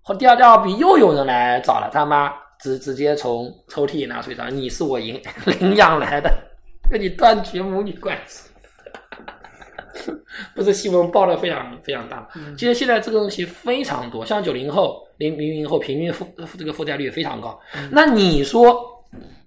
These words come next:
Speaker 1: 他们是不是在作恶？
Speaker 2: 嗯。
Speaker 1: 其实是在作恶，对吧？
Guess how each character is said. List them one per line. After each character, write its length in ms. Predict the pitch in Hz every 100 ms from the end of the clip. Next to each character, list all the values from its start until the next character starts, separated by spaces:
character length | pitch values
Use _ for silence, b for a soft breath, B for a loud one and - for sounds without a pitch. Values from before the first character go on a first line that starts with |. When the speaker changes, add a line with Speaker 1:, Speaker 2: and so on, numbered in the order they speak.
| - - _ _ _ _ _ _
Speaker 1:
他 120 | -
们 100 | 156
是 100 | 151
不 80 | 175
是 340 | 147 131 127 _ _ -
在 240 | 185 143
作 200 | 113 156
恶？ 160 | 123 127 - - _ _ -
Speaker 2:
嗯。 180 | 139 131 - _ _ _ _ _ _ _
Speaker 1:
其 340 | - - 170 233
实 180 | 160
是 160 | 143 139
在 420 | - 123 107 101 101 - _ _ _ _
作 180 | - 78
恶， 280 | 104 - _ _ _ _ _ -
对 100 | 120
吧？ 240 | 104 -